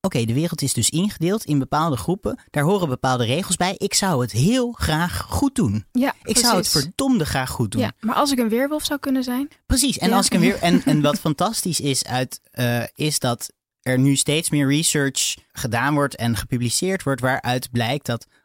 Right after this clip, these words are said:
Speaker 1: als je kinderen de vrijheid geeft om te kunnen onderzoeken wie ze zijn, te kunnen exploreren wie ze zijn, nagellak op te doen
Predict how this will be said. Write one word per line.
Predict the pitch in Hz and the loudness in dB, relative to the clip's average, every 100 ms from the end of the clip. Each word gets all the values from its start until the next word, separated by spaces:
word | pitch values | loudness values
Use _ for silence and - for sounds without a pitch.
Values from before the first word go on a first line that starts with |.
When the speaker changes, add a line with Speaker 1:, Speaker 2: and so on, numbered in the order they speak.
| _ | _
Speaker 1:
als | 131 151 | -2 -2
je | 139 | -2
kinderen | - 147 139 117 | 0 0 0 -2
de | 113 | -4
vrijheid | 110 117 160 175 180 | -2 -2 0 0 -2
geeft | - 165 214 - - | -2 -2 -2 -6 -6
om | 170 165 147 135 - _ _ _ | 0 2 2 0 -6 _ _ _
te | - | -8
kunnen | 127 135 123 113 - | -2 2 2 2 0
onderzoeken | 143 147 151 127 113 | 0 0 0 -4 -2
wie | 117 113 | -2 0
ze | 113 | -2
zijn, | 113 113 | -2 -2
te | 113 - | -4 -4
kunnen | 156 156 | -2 -2
exploreren | 143 - 147 123 123 117 | -2 -4 -2 0 0 0
wie | 117 | -2
ze | 117 | -2
zijn, | 117 120 123 135 139 | -2 0 2 2 2
nagellak | 139 135 127 139 131 - | 2 2 0 0 -2 -2
op | 135 | -6
te | - | -4
doen | 120 127 131 | 0 0 0